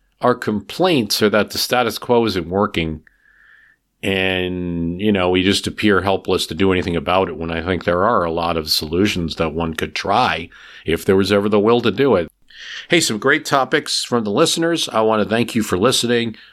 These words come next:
The website is w w w dot my history can beat up your politics dot com. We are at Twitter at my hist,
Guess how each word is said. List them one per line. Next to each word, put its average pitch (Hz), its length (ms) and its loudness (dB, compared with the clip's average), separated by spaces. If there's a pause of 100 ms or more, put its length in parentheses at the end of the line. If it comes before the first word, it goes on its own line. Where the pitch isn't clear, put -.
The 92 80 0
website 104 460 2
is 107 140 -4
w 101 200 0
w 95 220 0
w 95 260 0
dot 82 220 -4
my 90 200 0
history 92 380 -2
can 85 160 -4
beat 85 160 -2
up 85 140 -4
your - 100 -8
politics 95 640 -4 (240)
dot 80 320 -8
com. 117 500 -2 (200)
We 95 180 4
are 90 120 4
at 87 200 -2
Twitter 120 460 0 (280)
at 92 360 -4 (120)
my 78 280 -10
hist, - 480 -2